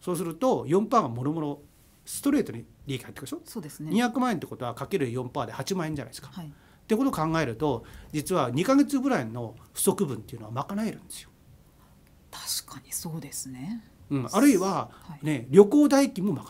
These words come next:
Speaker 1: えちゃう。
Speaker 2: 一ヶ月五万円不足するとすると、
Speaker 1: そうそうそうそう。
Speaker 2: 十万円ぐらいは。
Speaker 1: ざっくりです。そうそう。
Speaker 2: はい。
Speaker 1: い、いきますよね。
Speaker 2: 確かに。
Speaker 1: で、そういうような形で、ですね、売り、要するに配当利回りをもらいながら、
Speaker 2: うんうんうん。
Speaker 1: 資産を取り崩すスピードを遅くすれば、
Speaker 2: はい。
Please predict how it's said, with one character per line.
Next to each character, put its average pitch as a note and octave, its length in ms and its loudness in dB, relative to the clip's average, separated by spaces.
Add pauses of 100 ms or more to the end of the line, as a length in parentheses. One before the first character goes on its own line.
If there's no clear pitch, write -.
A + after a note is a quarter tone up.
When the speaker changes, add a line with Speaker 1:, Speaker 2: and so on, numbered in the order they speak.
(120)
Speaker 1:
え - 80 -16
ち - 60 -18
ゃ - 40 -20
う。 - 40 -20 (420)
Speaker 2:
一 E3+ 80 -12
ヶ A#3+ 140 -4
月 F3+ 240 -8
五 E3 120 -4
万 F3 200 -2
円 E3+ 100 -2
不 - 80 -10
足 - 220 -10
す E3 100 -8
る D#3 60 0
と F#3 120 6
す D3+ 80 0
る B2+ 60 -2
と、 - 0 -
Speaker 1:
そ - 0 -
う - 20 -6
そ D3 80 -2
う - 40 -2
そ D3+ 40 -6
う - 40 -6
そ D3+ 40 -8
う。 - 20 -8
Speaker 2:
十 F#3+ 120 -2
万 F3+ 220 -2
円 E3+ 60 -6
ぐ D#3+ 60 2
ら C3 60 2
い A#2 40 -2
は。 D3 80 -8
Speaker 1:
ざ C#3 60 -8
っ C3 40 -12
く - 20 -12
り B2+ 60 -12 (100)
で - 20 -20
す。 - 60 -16
そ F3+ 80 0
う C#3 60 0
そ - 100 -6
う。 - 20 -4
Speaker 2:
は C#3 60 -8
い。 B2+ 40 -8 (260)
Speaker 1:
い、 D#3 60 -10
い C#3 40 -10
き D#3 180 -6
ま D3 120 0
す - 80 -10
よ A2+ 80 -10
ね。 A#2 260 -8
Speaker 2:
確 - 180 -12
か C#4 60 -10
に。 A#3+ 60 -8
Speaker 1:
で、 - 100 0
そ D4 220 8
う D4 40 8
い C#4+ 140 8
う C#4 40 6
よ C#4+ 100 6
う C#4 60 6
な G3 100 4
形 C3 280 -4
で、 D#3+ 100 -2
で D3+ 260 0 (260)
す - 80 -8
ね、 F#3+ 220 -4 (280)
売 A3 100 2
り、 C#4 320 4
要 G#3+ 160 0
す A3 100 -8
る F#3+ 120 -6
に D#3 100 -6
配 B3+ 260 0
当 D4 200 2
利 C4 100 2
回 C4+ 260 2
り D#3+ 140 -2
を B2+ 80 -2
も C3+ 180 0
ら A#3 160 0
い B3 120 0
な B3 100 -4
が A#3 140 -4
ら、 B3+ 240 2
Speaker 2:
う - 20 -2
ん G#3 40 0
う G#3 40 0
ん F#3 160 -8
う F#3 40 -10
ん。 - 20 -10
Speaker 1:
資 E3+ 100 -6
産 D4+ 180 4
を D3+ 80 0
取 E3+ 260 -2
り F3+ 40 -2
崩 F3 180 -2
す E3+ 140 -4
ス - 100 -8
ピ E3 140 -6
ー C#3 40 -4
ド C#3 80 2
を - 20 4
遅 A#3 220 2
く - 60 -6
す - 140 0
れ C#4+ 140 6
ば、 E3 340 -4
Speaker 2:
は F#3 180 -10
い。 C#3+ 80 -12